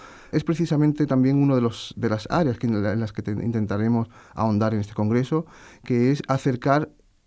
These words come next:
el bilingüismo a las familias. Las familias son realmente un componente olvidado de todo este puzzle.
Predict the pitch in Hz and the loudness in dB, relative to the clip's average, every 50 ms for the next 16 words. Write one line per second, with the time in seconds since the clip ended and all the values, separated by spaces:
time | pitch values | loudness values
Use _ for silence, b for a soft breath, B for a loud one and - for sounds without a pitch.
0 | _ _ - 127 131 123 123 117 123 120 127 131 139 131 123 113 - - 98 101 | _ _ -2 0 2 2 2 2 2 2 2 0 0 0 0 -2 -2 -2 -2 0
1 | 107 104 92 80 78 82 90 - - _ b b b b b b b b b b | 0 0 0 -2 -4 -6 -8 -12 -16 _ b b b b b b b b b b
2 | b 117 110 - 117 117 135 139 147 139 - - 151 135 139 143 143 - - 80 | b -6 -4 -2 2 2 4 4 4 2 0 0 0 2 2 0 0 -4 -8 -8
3 | 104 117 123 123 120 123 127 127 120 135 131 131 131 B B B B B 160 160 | -6 -2 0 0 2 2 2 2 2 0 -2 -2 -2 B B B B B 2 2
4 | 170 160 151 - - - 175 160 139 151 147 143 135 143 135 - 120 117 110 110 | 4 2 0 -2 -2 2 2 2 4 4 2 2 2 0 0 0 0 0 2 2
5 | 110 104 104 101 92 92 87 98 - - - - 95 92 - - 95 - | 0 0 0 -2 -2 -4 -4 -6 -6 -8 -8 -8 -8 -10 -8 -10 -12 -12